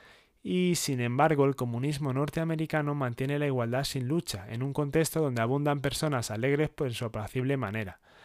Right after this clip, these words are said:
Son personas gregarias, fascinadas por algún líder carismático que renuncian a la aventura de vivir asegurándose el confort con trabajo y obediencia,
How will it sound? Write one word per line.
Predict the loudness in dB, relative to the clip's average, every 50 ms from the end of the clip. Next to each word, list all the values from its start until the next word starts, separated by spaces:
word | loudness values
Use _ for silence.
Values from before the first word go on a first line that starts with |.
| -20 -20 -20 -18 -6
Son | -2 -2 0 2
personas | 2 2 2 2 2 2 2 2
gregarias, | 2 2 4 6 8 8 8 6 4 2 0 -2
fascinadas | -4 -4 -4 -4 -2 2 4 4 4 4
por | 2 2
algún | 2 4 4 4 2 2
líder | 4 4 2 2 2
carismático | 0 0 0 -2 0 0 0 0 2 0 0 0 0 0 0
que | 0 -2
renuncian | -2 0 0 -2 -2 -2 -2 0 0
a | 2
la | 4 2
aventura | 2 2 0 -2 0 0 2 2
de | 2 0 0
vivir | -2 2 4 4 4 4 2 -4 -20 -20 -20 -14 -6
asegurándose | -2 -2 0 0 0 0 0 2 4 4 4 4 2 2 2 2
el | 2
confort | 0 0 -2 0 2 4 4 4 4
con | 0 -2 -4
trabajo | -2 0 2 2 2 2 2 2
y | 2 4
obediencia, | 4 2 2 2 2 0 0 -2 -4 -10 -14 -14